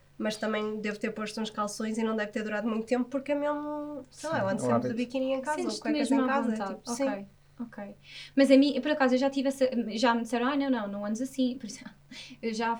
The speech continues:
Speaker 3: eu, eu não podia andar com pijamas. Tipo, que eu não considero sexy. Mas tipo, um pijama, tipo, calções e, e um topzinho. Eh, recebi no Natal, vesti no Natal. Era vermelho. Ok, vermelho é uma cor sensual, supostamente, mas eu que lá queria saber da cor.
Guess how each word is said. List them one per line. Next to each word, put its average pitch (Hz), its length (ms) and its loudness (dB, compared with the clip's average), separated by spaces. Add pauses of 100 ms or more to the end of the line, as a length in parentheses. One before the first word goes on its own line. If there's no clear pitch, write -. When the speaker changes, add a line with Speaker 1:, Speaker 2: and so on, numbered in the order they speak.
Speaker 3:
eu, 240 260 2
eu 233 140 0
não 262 120 6
podia 262 420 4
andar 269 340 0 (100)
com 277 160 -4
pijamas. 226 580 -2
Tipo, - 200 -6
que - 120 -4
eu 330 100 6
não 226 140 2
considero 311 460 -2
sexy. - 500 -12 (280)
Mas - 100 -18
tipo, 480 160 -2
um 466 100 0
pijama, 453 380 0
tipo, 415 380 -6
calções 415 680 -6
e, 311 360 -2
e 302 40 -2
um 320 100 -4
topzinho. 302 600 -2 (720)
Eh, 339 240 0
recebi - 400 -4
no 381 120 -2
Natal, 302 440 -2
vesti - 280 -10
no 381 100 -8
Natal. 294 600 -2 (640)
Era 330 200 -2
vermelho. 254 520 4
Ok, 226 320 -4
vermelho 233 460 -4
é 226 60 -6
uma 226 280 -4
cor 233 180 -6
sensual, 220 460 -6
supostamente, 208 600 -10
mas 202 200 -12
eu 285 100 -6
que - 160 -18
lá 349 120 -12
queria 294 200 -4
saber 226 200 -8
da 208 100 -10
cor. 175 180 -4